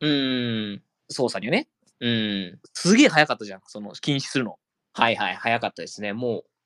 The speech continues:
Speaker 1: う、はいはいはい。
Speaker 2: いや、で、あれは多分ね、もうずっと前から、その、この合成薬品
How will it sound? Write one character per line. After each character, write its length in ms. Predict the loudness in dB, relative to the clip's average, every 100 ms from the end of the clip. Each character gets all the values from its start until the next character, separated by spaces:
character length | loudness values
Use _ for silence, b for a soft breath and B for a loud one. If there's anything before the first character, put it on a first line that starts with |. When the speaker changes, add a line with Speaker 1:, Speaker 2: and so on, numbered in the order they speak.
| -10
Speaker 1:
う、 40 |
は 120 | -6 -6
い 40 |
は 100 | -8
い 40 |
は 140 | -10 -12
い。 160 | -14 _ _
Speaker 2:
い 60 | 4
や、 60 | 4
で、 60 |
あ 140 | 4 4
れ 100 | 4
は 240 | 4 2
多 120 | -2 -2
分 120 | -2
ね、 120 | -8
も 100 | -8
う 20 |
ず 100 | -10
っ 20 |
と 140 | -2 0
前 160 | 2 2
か 100 | 4
ら、 200 | 4 0
そ 120 | -8
の、 120 | -8
こ 100 | -6
の 80 | -4
合 240 | 2 2
成 180 | 2 2
薬 180 | 0 -2
品 240 | -10 -10